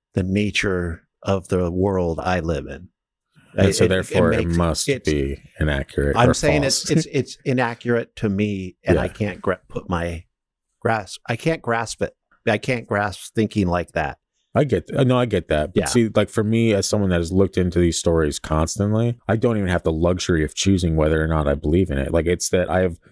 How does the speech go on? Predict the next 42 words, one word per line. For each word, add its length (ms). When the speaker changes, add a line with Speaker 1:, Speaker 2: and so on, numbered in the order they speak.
Speaker 2:
seen 540
the 80
same, 560
same 360
sequence 540
of 140
events 340
play 300
out 240
over 320
and 100
over 240
and 80
over 220
again. 320
Different 320
people, 320
different 400
years, 340
years 280
apart, 420
different 380
platforms, 520
different 300
websites, 480
different, 260
eh, 100
all 360
over 220
the 80
place, 400
having 300
similar 400
stories. 480
Like, 100
there 80
was 80
a 80
story, 400
Speaker 1:
Eh. 60
Speaker 2:
I 20
think 400